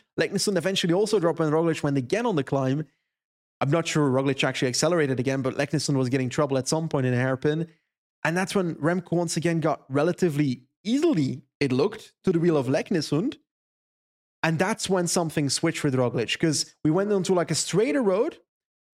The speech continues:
and suddenly the gap expanded massively because Roglic went to, like, his high acceleration, high R P M mode and zoomed off into the distance and the gap became bigger. And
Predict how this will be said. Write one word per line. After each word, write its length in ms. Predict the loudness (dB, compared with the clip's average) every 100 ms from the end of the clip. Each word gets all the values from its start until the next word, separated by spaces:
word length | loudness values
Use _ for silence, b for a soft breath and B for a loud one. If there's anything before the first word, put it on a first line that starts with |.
| _ -2
and 140 | 0
suddenly 320 | 2 2 2
the 80 | 2
gap 300 | 0 -2 -2
expanded 540 | -4 0 0 2 0 2
massively 760 | 2 2 0 0 -2 0 0
because 240 | 0 0 2
Roglic 300 | 2 2 2
went 140 | 0
to, 80 | 2
like, 220 | 0 2
his 160 | 0 0
high 180 | 0 0
acceleration, 720 | 2 2 2 0 0 0 -2 B B
high 160 | 0 2
R 140 | 2 2
P 160 | 2
M 260 | 2 0 -4 b b _ 0
mode 320 | 2 4 2
and 340 | 2 0 -2 -8 -4
zoomed 440 | 0 2 2 4 2
off 240 | 0 0
into 220 | -2 0
the 80 | 0
distance 400 | 0 -2 -2 0
and 120 | 0
the 60 | 0
gap 240 | 0 0 0
became 320 | 0 0 2
bigger. 340 | 0 0 0
And 300 | 0 0 -2